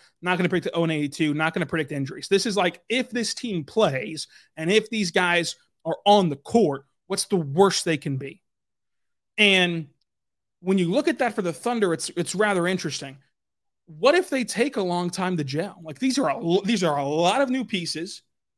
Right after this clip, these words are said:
and it's new pieces where they're gonna shuffle through minutes and lineups and, and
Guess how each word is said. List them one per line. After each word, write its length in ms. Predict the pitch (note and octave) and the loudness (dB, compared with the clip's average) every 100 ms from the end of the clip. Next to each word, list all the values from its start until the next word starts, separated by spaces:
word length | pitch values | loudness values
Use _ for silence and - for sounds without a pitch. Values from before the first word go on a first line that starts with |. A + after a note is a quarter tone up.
| _ _ _ _ A3+ | _ _ _ _ 2
and 100 | A3 | 4
it's 160 | - | 4
new 280 | G3 D#4 E4+ | 4 4 4
pieces 600 | F3+ D4 F4+ - G3+ E3+ | 2 0 0 0 0 0
where 500 | E3+ F#3 F3+ F3+ F3 _ _ _ _ | -2 0 0 -2 -6 _ _ _ _
they're 120 | G3 | 0
gonna 360 | F3+ F3 B3+ C#4 | 2 2 2 0
shuffle 420 | - - A3 G3+ | 0 0 0 -2
through 240 | F3+ G#3 E3 | -8 -4 -2
minutes 400 | E3+ G3+ - - | -2 -4 -8 -8
and 140 | D3+ | -6
lineups 600 | D3 D#3+ G3+ G3+ - - - - | -4 -2 -2 -6 -8 -10 -10 -4
and, 360 | E3 D#3 D3 C#3+ D#3 | -2 -2 -4 -6 -4
and 420 | D#3 C#3+ C#3 | -4 -2 -4